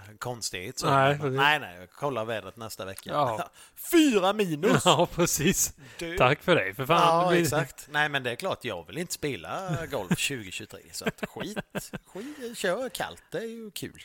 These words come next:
Speaker 2: Jag hörde någonstans att man, om man ska kolla så här, bondepraktikan så här,
Speaker 1: Mm.
Speaker 2: så ska det vara sju bakslag innan det blir vår. Och om man räknar med minusen,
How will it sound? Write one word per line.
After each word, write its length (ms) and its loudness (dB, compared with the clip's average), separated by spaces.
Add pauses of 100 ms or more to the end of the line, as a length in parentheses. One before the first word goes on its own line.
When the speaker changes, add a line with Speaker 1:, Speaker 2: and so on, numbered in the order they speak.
Speaker 2:
Jag 220 4
hörde 240 8
någonstans 400 0
att 80 -2
man, 360 -4
om 60 -2
man 140 2
ska 140 -12
kolla 200 4
så 100 6
här, 80 4
bondepraktikan 1120 -2
så 100 -8
här, 200 0 (220)
Speaker 1:
Mm. 240 -4 (600)
Speaker 2:
så 140 -6
ska 160 0
det 60 2
vara 160 -2
sju 340 2
bakslag 760 2
innan 300 -4
det 60 -2
blir 160 0
vår. 280 -4 (760)
Och 140 4
om 100 4
man 140 6
räknar 280 2
med 160 2
minusen, 680 -2